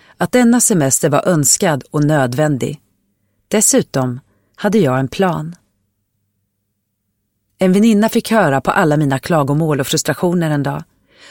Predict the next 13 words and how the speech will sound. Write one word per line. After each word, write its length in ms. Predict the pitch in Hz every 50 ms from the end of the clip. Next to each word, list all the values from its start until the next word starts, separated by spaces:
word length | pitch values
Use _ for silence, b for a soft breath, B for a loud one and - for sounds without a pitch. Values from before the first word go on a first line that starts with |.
| b
Som 240 | - - 180 170 170
lösning 500 | 185 190 175 160 - - - 190 185 175
föreslog 600 | - - 214 190 151 143 135 - - 190 180 143
hon 280 | 127 151 143 135 131 B B B B B B B
att 200 | - - - -
vi 120 | 165 170 151
kunde 200 | - 160 175 175
använda 420 | - 220 214 185 156 151 147 147
hennes 500 | 147 160 208 214 196 190 190 196 190 -
och 120 | - - 202
hennes 380 | 220 220 170 147 147 - -
mans 340 | 147 135 131 127 123 - - -
sommarstuga. 840 | - - 196 185 156 143 135 - - 196 196 190 160 165 160 165 170